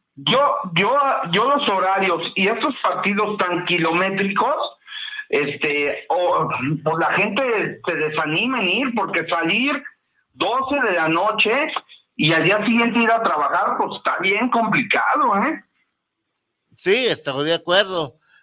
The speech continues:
Speaker 2: Eh, eh, entonces tú
Speaker 1: Y los costos, o sea,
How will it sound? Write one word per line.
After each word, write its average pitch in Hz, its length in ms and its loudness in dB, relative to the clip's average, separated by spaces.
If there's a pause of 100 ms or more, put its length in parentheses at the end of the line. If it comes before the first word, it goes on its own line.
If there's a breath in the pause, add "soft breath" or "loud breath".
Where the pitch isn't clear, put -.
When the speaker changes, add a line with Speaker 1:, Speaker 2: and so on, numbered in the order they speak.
(120)
Speaker 2:
Eh, 156 560 4 (300 soft breath)
eh, 147 140 -8 (180)
entonces 185 580 -2
tú 196 80 -4
Speaker 1:
Y 202 120 4
los 165 280 2
costos, 233 800 -2 (360 loud breath)
o 139 120 -2
sea, 185 380 0